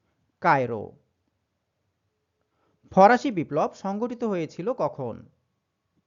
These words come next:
সতেরোশো ঊননব্বই সালে। গণতন্ত্রের ধারণা উচ্চারিত হয় প্রথম কোন দেশে? অথবা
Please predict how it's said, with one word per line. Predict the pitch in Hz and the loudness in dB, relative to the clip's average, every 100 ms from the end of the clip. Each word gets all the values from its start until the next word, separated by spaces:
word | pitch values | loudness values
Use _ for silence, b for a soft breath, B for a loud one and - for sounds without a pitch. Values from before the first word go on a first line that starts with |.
| _ _ _ _ _ _ _ _ _ _ _ | _ _ _ _ _ _ _ _ _ _ _
সতেরোশো | - 214 214 220 123 - 254 - - | -4 -2 2 0 0 -4 -10 -12 -6
ঊননব্বই | 180 233 202 117 123 | -2 0 0 -2 -4
সালে। | - 110 92 80 _ _ _ _ _ _ _ _ _ _ _ _ _ _ _ _ _ _ _ _ - | -8 -8 -8 -12 _ _ _ _ _ _ _ _ _ _ _ _ _ _ _ _ _ _ _ _ -14
গণতন্ত্রের | 120 160 220 233 269 277 262 | 0 0 0 -4 -6 -4 -4
ধারণা | 175 185 214 208 175 - | -4 -4 -2 0 -2 -4
উচ্চারিত | 208 220 - 262 247 233 | -8 -10 -6 -6 -4 -6
হয় | 143 131 156 240 - | -4 -4 -4 -6 -8
প্রথম | 180 190 202 | -8 -6 -8
কোন | 202 254 180 | -8 -8 -6
দেশে? | 135 117 82 - _ _ _ _ - | -8 -10 -16 -20 _ _ _ _ -8
অথবা | 170 - 135 | -6 -4 -2